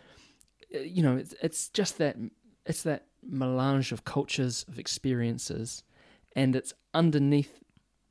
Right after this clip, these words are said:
or this overarching umbrella. And it seems that people who turn up here,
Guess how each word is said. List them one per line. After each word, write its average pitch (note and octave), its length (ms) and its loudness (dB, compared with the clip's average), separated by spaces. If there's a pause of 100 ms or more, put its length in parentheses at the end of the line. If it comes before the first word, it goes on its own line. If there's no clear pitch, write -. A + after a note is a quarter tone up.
(200)
or C3 240 -2 (320)
this - 300 -4 (240)
overarching C3+ 560 2
umbrella. A#2+ 640 2
And C3 140 0
it - 80 -6
seems F#3+ 260 0
that - 100 -6
people D#3+ 260 0
who C3+ 100 -2
turn C3+ 240 2
up C#3 160 -2
here, B2+ 320 -6